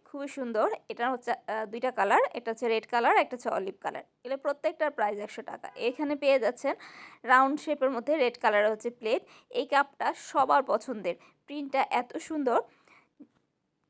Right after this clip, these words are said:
আমি যখন আপনাদের জন্য এই ভিডিওটা করছিলাম,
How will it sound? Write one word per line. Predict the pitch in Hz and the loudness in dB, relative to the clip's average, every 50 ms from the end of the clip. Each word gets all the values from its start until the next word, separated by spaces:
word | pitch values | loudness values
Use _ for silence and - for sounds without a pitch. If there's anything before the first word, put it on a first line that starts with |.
| _ _ _ _ _ _ _ _ _ _ - - | _ _ _ _ _ _ _ _ _ _ -10 -6
আমি | - - 226 262 269 | -2 -2 -2 0 0
যখন | 262 302 339 339 | 0 0 2 2
আপনাদের | 320 294 285 262 277 285 320 | 2 2 2 0 -4 -4 -2
জন্য | 285 311 302 311 | -2 -2 0 0
এই | 302 | -2
ভিডিওটা | 247 240 269 - 220 240 247 254 | -2 -4 -6 -2 -2 -2 -2 -2
করছিলাম, | - - 220 220 - - 247 359 | -4 -4 -4 -4 -2 -2 -2 -2